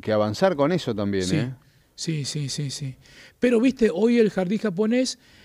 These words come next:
Speaker 2: es un recreo, es un ámbito de reflexión, de contemplación, de meditación, pero a la vez también es de diversión. Y, y nosotros, cuando el público va,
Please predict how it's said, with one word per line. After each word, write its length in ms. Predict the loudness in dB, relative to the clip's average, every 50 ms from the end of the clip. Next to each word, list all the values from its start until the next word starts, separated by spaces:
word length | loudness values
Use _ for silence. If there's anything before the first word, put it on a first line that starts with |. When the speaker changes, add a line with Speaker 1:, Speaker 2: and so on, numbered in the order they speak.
| _ -6
Speaker 2:
es 320 | 0 0 2 2 0 0 -2
un 380 | 0 0 0 0 0 -2 0
recreo, 720 | 0 2 2 2 4 4 4 6 6 6 6 6 4 0 _ _ _ _ _ _ _
es 240 | -4 -2 -2 0 0
un 140 | 0 2 2
ámbito 420 | 2 2 2 0 2 2 2 2
de 100 | 2 2
reflexión, 800 | 0 0 -2 0 0 -2 0 0 2 4 4 4 2 2 2 2
de 140 | 2 2
contemplación, 840 | 2 2 0 0 0 -2 -4 -4 -4 -6 -6 -2 0 0 2 2 2
de 100 | 0 0 0
meditación, 580 | 0 2 0 2 0 0 0 2 0 0 2
pero 260 | 0 0 0 0 -2 -4 -10 -20 -20 -12 -6
a 100 | -4 -2
la 120 | 0 2
vez 160 | 2 2 2 2
también 320 | 0 0 0 0 0 2
es 120 | 2 2
de 80 | 2 2
diversión. 640 | 4 4 2 2 2 2 2 4 4 4 4 0 -4 -10 -20 -20 -20 -20 -20 -20 _ -8
Y, 440 | -2 0 2 2 2 2 2 0 0 0
y 60 | 0 0
nosotros, 440 | 0 0 0 -2 -2 0 -2 -2
cuando 220 | -2 0 0 0 0
el 60 | -2
público 440 | 0 0 0 0 0 2 2 4 4
va, 240 | 4 4 2 2